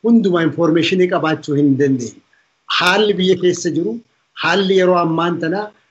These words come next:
haala atattamaa waan ta'eef jecha nu hundayyuu haaluma atattamaati irratti akka hubannu, hubanni, hubanni goonuu godhe jechuudha.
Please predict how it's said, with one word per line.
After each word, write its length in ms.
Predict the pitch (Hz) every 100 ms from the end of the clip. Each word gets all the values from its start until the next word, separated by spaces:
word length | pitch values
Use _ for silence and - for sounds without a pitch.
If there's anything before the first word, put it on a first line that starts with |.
| _
haala 220 | 139 151 160
atattamaa 540 | 160 165 170 175 170
waan 220 | 160 165 151
ta'eef 220 | 147 135
jecha 240 | 160 165 190
nu 100 | 190
hundayyuu 540 | 233 208 185 180 233 233 _ _ _ _ -
haaluma 480 | - 165 160 165 160
atattamaati 540 | 156 156 190 185 185
irratti 260 | 190 180 202
akka 200 | - -
hubannu, 420 | 165 147 170 170
hubanni, 340 | 175 151 160 180
hubanni 440 | - - 175 180
goonuu 320 | 156 160 156
godhe 200 | 156 139
jechuudha. 320 | 139 135 120